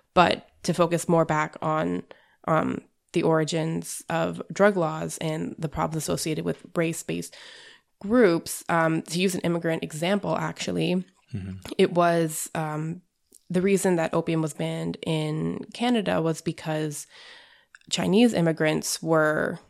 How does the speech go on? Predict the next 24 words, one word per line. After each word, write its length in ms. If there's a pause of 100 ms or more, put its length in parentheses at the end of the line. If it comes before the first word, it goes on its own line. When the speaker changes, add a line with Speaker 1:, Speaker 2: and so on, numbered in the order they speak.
(140)
Speaker 1:
um, 460
smoking, 500
not 140
s-, 140 (100)
were 200
they 80
smoking 380
opium? 400
Yeah, 240
they 120
were 100
smoking 320
opium 260
in 160
opium 340
dens, 460 (480)
and, 500 (400)
um, 380 (160)
which, 380
you 100
know, 240 (580)
was 200
completely 460
fine. 440